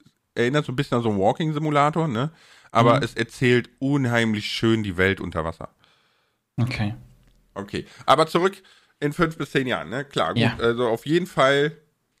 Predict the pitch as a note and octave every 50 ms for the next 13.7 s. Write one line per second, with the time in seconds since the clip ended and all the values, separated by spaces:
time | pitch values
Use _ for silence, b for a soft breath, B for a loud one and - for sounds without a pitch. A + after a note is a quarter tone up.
0 | _ _ - C#3+ D#3+ D#3+ - C#3+ - - B2+ B2 A#2+ B2 B2+ B2 - A#2 A#2 A#2+
1 | A#2+ A#2+ A2+ A2 - A#2 - - G#2 G#2 A2+ A#2 C3+ D#3 F#3+ G3+ - - A2+ -
2 | A#2+ A#2+ A2+ B2 A2+ - G#2 A#2 B2+ C3 C3+ C3 - - B2+ B2 B2 A#2 A2+ A2
3 | - - - A2+ A2 A2 B2 - C3+ A2+ G#2+ G2 G2+ F2 F#2+ G#2 A#2 B2+ B2 C3+
4 | B2+ B2+ C3 - G2 - - A2 B2+ C#3 - - C#3 - - C3 C3+ - _ -
5 | F2+ E2+ F#2 G#2+ B2 C#3+ D3+ D3 D#3+ E3+ E3 - - - D#3 D#3 E3 F#3 G3+ -
6 | - _ b b b b b b b b b b b b b - - A#2+ A#2 B2+
7 | C3 C3+ C3+ D#3+ C#3+ A#2 C3 B2 - - D3 E3+ F3+ F3+ - C#3 - - F3 F3+
8 | D#3+ E3 C#3+ C#3+ D3 E3+ - - - - - C3+ C#3+ D#3+ F3+ - - C3 A#2+ G#2+
9 | G#2+ G#2 G2+ G#2 A#2 D3 A#3 D4+ - _ _ _ _ _ _ _ _ _ _ _
10 | _ _ _ _ _ _ _ A#2+ A#2 C#3 G#3 A#3+ - - - D3+ C#3 - - A#2+
11 | - - _ _ _ - D3+ E3 G3 G3 A#3 A3+ F3+ D#3+ D#3 D#3 D#3+ D#3 D#3 D3
12 | C#3 - - A2 A2 A#2 A#2 C3+ E3 E3 D#3 - - B2+ A2+ G#2+ A2+ A#2 G2+ F#2+
13 | F2 E2 - D#2+ D#2+ D#2 E2 - - - - - -